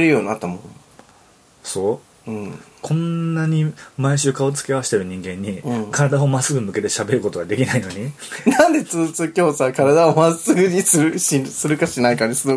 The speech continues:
Speaker 1: くこだわってんの？
Speaker 2: じゃん。別に、あの、ちょっとした気分の、あれで、
Speaker 1: うん。
Speaker 2: 横見たいとかいいんだけど、
Speaker 1: うん。
Speaker 2: あの、気の入ってない時の体の向け方だから、
Speaker 1: うん。うん。
Speaker 2: うん。<laughs> 明日、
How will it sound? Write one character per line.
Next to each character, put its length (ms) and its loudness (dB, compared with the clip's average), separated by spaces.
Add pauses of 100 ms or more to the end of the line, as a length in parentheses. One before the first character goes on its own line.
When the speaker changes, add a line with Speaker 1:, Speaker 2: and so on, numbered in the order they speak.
(140)
Speaker 1:
く 40 -4
こ 140 4
だ 60 4
わ 120 4
っ 40 -14
て 100 -6
ん 20 2
の？ 60 4
Speaker 2:
じ 0 -
ゃ 80 4
ん。 160 2 (540)
別 240 2
に、 280 4 (140)
あ 160 -2
の、 200 -2
ち 160 -4
ょ 40 -2
っ 20 -8
と 120 0
し 140 -2
た 60 -8 (400)
気 120 -4
分 240 2
の、 160 -6 (440)
あ 80 -6
れ 80 -2
で、 320 2 (340)
Speaker 1:
う 40 -12
ん。 20 -4
Speaker 2:
横 140 -2
見 140 -2
た 80 -2
い 40 -2
と 100 -10
か 120 -10
い 60 -8
い 20 -8
ん 60 -8
だ 80 -10
け 100 -10
ど、 280 -8
Speaker 1:
う 60 -14
ん。 220 -12 (1120)
Speaker 2:
あ 60 -8
の、 160 -12
気 140 -4
の 120 -2
入 180 -2
っ 40 -4
て 120 -8
な 120 -4
い 60 -6
時 220 -12
の 220 -16 (120)
体 160 -4
の 100 -8
向 200 -8
け 80 -18
方 200 -8
だ 100 -6
か 120 -10
ら、 220 -10 (160)
Speaker 1:
う 40 -8
ん。 40 -6
う 40 -6
ん。 40 -10
Speaker 2:
う 20 -10
ん。 60 -12
<laughs> 40 -18 (1120)
明 80 2
日、 440 0